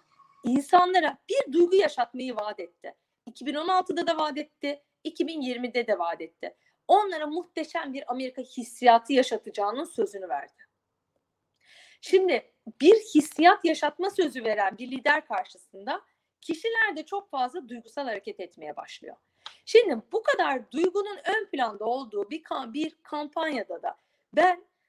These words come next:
zaten niceliksel araştırmanın özellikle strateji belirlemede kaçınılmaz,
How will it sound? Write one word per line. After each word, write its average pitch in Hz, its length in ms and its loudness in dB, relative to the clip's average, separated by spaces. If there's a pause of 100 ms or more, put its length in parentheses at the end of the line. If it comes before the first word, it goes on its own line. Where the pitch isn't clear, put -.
(140)
zaten 233 540 -4
niceliksel 349 680 -4
araştırmanın 247 840 -8 (400)
özellikle 339 440 2
strateji 302 540 -6
belirlemede 233 760 -4 (1300)
kaçınılmaz, 247 960 -4